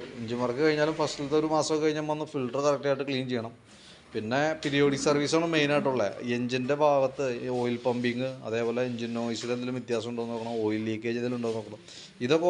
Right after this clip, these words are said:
ഓരോ നാല് മാസം കൂടുമ്പോൾ നമ്മൾ ചെക്ക് ചെയ്യേണ്ട വർക്കാണ്. പ്രത്യേകിച്ച് എഞ്ചിൻ ഓയിൽ, എഞ്ചിൻ ഓയിൽ കറക്റ്റ് ടൈമിലൊക്കെ മാറ്റി കൊടുത്തില്ല എന്നുണ്ടെങ്കിൽ പറ്റുന്ന കേസാണത്. ഫുള്ളായിട്ട് ഇതേപോലെ പിടിച്ചപ്പോൾ നല്ലൊരു പൈസ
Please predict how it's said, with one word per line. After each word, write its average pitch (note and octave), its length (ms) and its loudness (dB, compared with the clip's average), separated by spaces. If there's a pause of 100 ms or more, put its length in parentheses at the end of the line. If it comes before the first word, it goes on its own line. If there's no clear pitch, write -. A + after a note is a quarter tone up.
ഓരോ E3+ 120 6 (120)
നാല് D#3+ 280 4
മാസം E3+ 280 2
കൂടുമ്പോൾ E3+ 320 2
നമ്മൾ E3 140 0 (120)
ചെക്ക് - 220 0
ചെയ്യേണ്ട D3+ 280 4
വർക്കാണ്. C3 320 0 (1000)
പ്രത്യേകിച്ച് C#3+ 640 2
എഞ്ചിൻ D3 280 2
ഓയിൽ, C3+ 180 4
എഞ്ചിൻ A#2+ 180 0
ഓയിൽ C3+ 180 4
കറക്റ്റ് E3 360 2
ടൈമിലൊക്കെ D#3+ 440 4
മാറ്റി C#3+ 300 2
കൊടുത്തില്ല C#3 340 2
എന്നുണ്ടെങ്കിൽ C#3 360 -2
പറ്റുന്ന B2+ 300 -2
കേസാണത്. G#2+ 440 -2 (100)
ഫുള്ളായിട്ട് A#2 500 2 (120)
ഇതേപോലെ A#2 340 0
പിടിച്ചപ്പോൾ A2+ 400 -4
നല്ലൊരു A#2+ 300 0
പൈസ C3 120 2